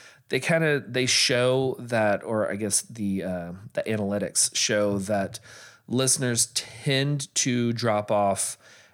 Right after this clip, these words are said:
after about twenty minutes. So if you have, like, a forty-five minute podcast, um, they're only listening to about half of it. Most people. And if you have a two-hour podcast,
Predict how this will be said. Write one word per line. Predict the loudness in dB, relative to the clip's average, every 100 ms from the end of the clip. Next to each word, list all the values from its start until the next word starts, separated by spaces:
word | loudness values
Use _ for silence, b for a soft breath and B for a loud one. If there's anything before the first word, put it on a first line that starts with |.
| _
after | -4 -2 -2 0
about | 0 0 0 -6 -16
twenty | -14 -4 0 0 0 -4
minutes. | -8 -10 -16 _ 0 0 -2 _ b b b b
So | -6 -4
if |
you | 0
have, | 0 0
like, | -4
a |
forty-five | -2 0 0 0 0 0
minute | -2 -2 -6 _ _ _
podcast, | -2 0 0 0 0 0 -2 -8 b b _
um, | -2 0 -2 -6 -12 _
they're | -8 -4
only | -2
listening | 0 0 -2
to | -2 -2
about | -2 -2
half | -2 -4
of | -8 -14
it. | -20 -20 _ _
Most | -2 0 0 -2
people. | -6 -10 -18 -20 B B B B -6
And | -4
if | 2
you | 2
have | 2
a |
two-hour | 2 4 4 4 2 2 -2 -6
podcast, | -2 -2 0 -2 -2 -4